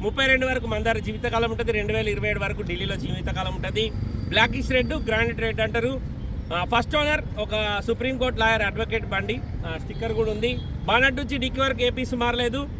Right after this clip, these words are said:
ఒక ఫ్రంట్ గ్లాస్ మాత్రమే మారింది. బండికి పుష్ బటన్ వస్తది, క్రూజ్ వస్తది, ఆ,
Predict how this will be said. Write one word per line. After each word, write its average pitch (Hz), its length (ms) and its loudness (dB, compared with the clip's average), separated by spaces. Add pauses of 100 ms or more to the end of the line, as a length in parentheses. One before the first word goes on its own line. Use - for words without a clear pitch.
(220)
ఒక 208 180 0
ఫ్రంట్ 240 300 2
గ్లాస్ 254 240 0
మాత్రమే 240 360 2
మారింది. 226 400 2
బండికి 226 380 -2
పుష్ 226 240 -4
బటన్ 240 220 2
వస్తది, 240 320 0
క్రూజ్ 226 320 -2
వస్తది, 240 500 0 (500)
ఆ, 170 260 0